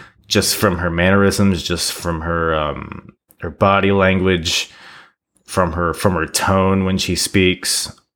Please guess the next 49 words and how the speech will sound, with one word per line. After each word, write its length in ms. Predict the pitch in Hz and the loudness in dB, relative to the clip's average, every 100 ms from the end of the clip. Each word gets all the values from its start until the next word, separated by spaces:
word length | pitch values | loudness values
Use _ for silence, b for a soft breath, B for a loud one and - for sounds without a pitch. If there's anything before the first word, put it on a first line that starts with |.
| - | -4
I 60 | |
mean, 160 | 180 - | 0 4
you 120 | 107 | 4
c-, 80 | 104 | 4
you, 160 | 110 107 | 4 6
you 340 | 110 120 117 - | 6 4 0 0
understand 640 | 139 127 - - 123 107 | 2 4 2 2 2 2
who 180 | - 110 | 2 2
Asuka 320 | 104 98 - | 4 2 2
is, 400 | 98 92 87 73 | 2 4 2 2
even 260 | 92 92 90 | 0 0 0
though 100 | 85 | 0
you 120 | 85 | 0
don't 260 | 90 87 - B B B | 0 -4 -10 B B B
understand 400 | - 90 - 98 | -4 0 2 2
a 40 | 80 | 0
fucking 420 | - 107 - 90 | 0 -2 0 -2
word 200 | 90 85 | -2 -2
she's 160 | - 82 | -4 -2
saying. 420 | 95 85 80 78 | 0 0 0 -2
But 240 | 78 - - _ _ _ _ _ - - _ _ - - - _ - | -2 -2 -6 _ _ _ _ _ -20 -20 _ _ -8 -8 -10 _ -2
I 80 | 104 | 2
love 160 | 127 | 4
the 80 | 117 | 2
Kabuki 360 | - 104 107 101 | 0 0 0 0
Warriors, 440 | 98 95 92 90 | 0 0 0 -2
and 100 | 90 | -2
I 60 | 82 | -2
may-, 260 | 90 85 - | -4 -6 -4
maybe 240 | 104 101 | -2 0
they'll, 420 | 92 95 92 90 b b - | 0 2 0 -2 b b -2
I 80 | 120 | 2
hope 220 | 156 147 | 4 2
that 140 | 127 | 0
they 220 | 131 123 120 | 2 4 4
see 300 | 120 120 113 | 4 4 4
success 540 | - 104 117 107 - | 0 -2 2 2 2
in 100 | 98 | -4
the 60 | 87 | -2
future, 520 | 113 107 110 107 104 87 | 0 2 4 4 2 -2
whether 300 | 90 92 90 | -4 -2 0
it's 160 | 87 - | -2 -2
a 60 | 87 | -4
tag 360 | - 95 92 | 0 0 0
team 320 | - 95 92 | -2 -2 -2
or 60 | 80 | -4
singles. 580 | - 90 85 82 80 76 | -4 -4 -2 -4 -6 -8
But, 240 | - 78 | -4 -4
uh, 340 | 78 76 73 | -2 -2 -4